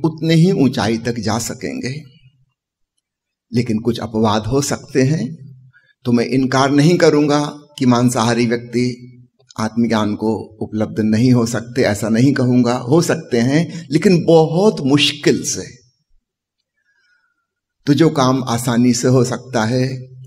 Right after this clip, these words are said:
उसे कठिनाई से क्यों करना? हो सकता है कोई विरला व्यक्ति ऐसा हो जाए,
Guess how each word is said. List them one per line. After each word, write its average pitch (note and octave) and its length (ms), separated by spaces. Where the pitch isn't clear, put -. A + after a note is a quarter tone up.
उसे C3+ 180
कठिनाई A2+ 480
से - 180
क्यों B2 280
करना? B2+ 480
हो A3 80
सकता G3+ 320
है C3 80
कोई C#3+ 180
विरला C#3 320
व्यक्ति A#2 440
ऐसा G2+ 260
हो A2+ 220
जाए, A2+ 340